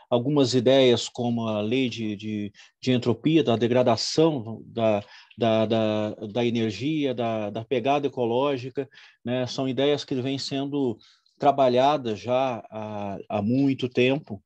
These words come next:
né? Assim como algumas outras ideias que estão associadas com isso, né? Apesar da gente considerar o sistema Terra praticamente como um sistema fechado, com nenhuma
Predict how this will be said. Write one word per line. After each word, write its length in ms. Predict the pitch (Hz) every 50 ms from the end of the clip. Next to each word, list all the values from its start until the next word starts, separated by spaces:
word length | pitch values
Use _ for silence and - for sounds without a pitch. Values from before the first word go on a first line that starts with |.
| _
né? 260 | - 110 113 120 139 131 _ _ _ _ _ _ _ _ _ _ _ _ _ - - -
Assim 260 | 156 156 - 202 202
como 240 | 185 - 202 196 202
algumas 460 | 190 170 151 185 190 190 190 156 127
outras 360 | 156 165 170 165 170 165 135
ideias 340 | 156 139 131 123 123 131 -
que 80 | - 143
estão 180 | - 135 135
associadas 720 | 139 - - 143 - - - 135 127 127 127 135 139 - -
com 140 | - 160
isso, 420 | 147 139 127 110 - - - - 95
né? 200 | 101 107 113 117 - _ - - - - - _ -
Apesar 400 | 101 - 123 113 107 127 123 123
da 80 | 123
gente 220 | 117 123 127 120 -
considerar 500 | - 117 - - 117 117 117 113 113 110
o 100 | 113 110
sistema 460 | - - 113 - - 127 120 117 110
Terra 560 | - - 117 113 110 107 98 107 95 92 98 _ _ _ _ _ _ _ _
praticamente 760 | _ 135 135 127 - - - - 123 120 120 127 131 123 -
como 180 | - 131 120 113
um 20 |
sistema 420 | 107 - 117 - - 127 123 120 113
fechado, 580 | - - - - - - 147 160 160 139 117
com 220 | 110 - 113 110 101 _ _ _ _ _ _ _
nenhuma 680 | 113 117 117 117 113 123 147 156 147 127 110 98 92